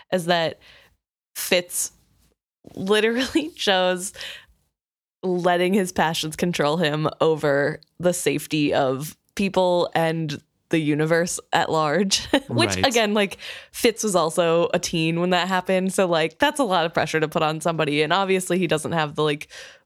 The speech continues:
Speaker 1: fully functioning brain to make
Speaker 2: And they
Speaker 1: the
Speaker 2: were
Speaker 1: best choices.
Speaker 2: the right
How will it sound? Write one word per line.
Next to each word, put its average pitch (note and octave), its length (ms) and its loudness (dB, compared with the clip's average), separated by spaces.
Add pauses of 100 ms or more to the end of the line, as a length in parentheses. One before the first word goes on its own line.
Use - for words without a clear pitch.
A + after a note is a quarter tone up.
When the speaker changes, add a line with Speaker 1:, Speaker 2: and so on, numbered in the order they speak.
Speaker 1:
fully D#3+ 400 0
functioning D#3 540 -2
brain D3 420 0
to D3+ 400 0
make D#3 280 -2 (400)
Speaker 2:
And F#3 200 2
they E3+ 80 4
Speaker 1:
the D#3 100 4
Speaker 2:
were D3 60 4
Speaker 1:
best C#3 200 2
choices. B3+ 220 0
Speaker 2:
the C#3 320 2
right B2 460 0